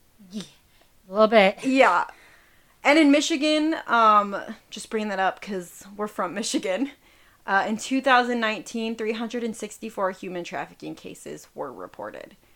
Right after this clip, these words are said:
Speaker 2: And that's just reported because, you know, there's so many more that aren't even.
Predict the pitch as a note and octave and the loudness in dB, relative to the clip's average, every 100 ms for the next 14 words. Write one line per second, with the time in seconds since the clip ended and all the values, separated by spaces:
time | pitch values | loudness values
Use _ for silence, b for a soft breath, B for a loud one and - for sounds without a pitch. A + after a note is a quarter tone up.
0 | _ _ _ C4+ G4 - E4 - - - | _ _ _ 0 0 -2 -6 -6 -10 -8
1 | D#2+ - - A3 B3+ G#3+ A3+ A3+ F#3+ F3+ | -10 -12 -14 -8 -6 -6 -6 -4 -2 -2
2 | D#3 F3+ - - _ _ _ _ _ _ | -2 -6 -12 -16 _ _ _ _ _ _
3 | - - - - A#3 G3+ G3 F#3+ F3+ D#3+ | -14 -12 -12 -4 0 0 -2 -10 -8 -8
4 | D#3 D3 C#3 E3 E3 D#3 G#2+ - F3 | -6 -6 -6 -6 -8 -10 -12 -14 -18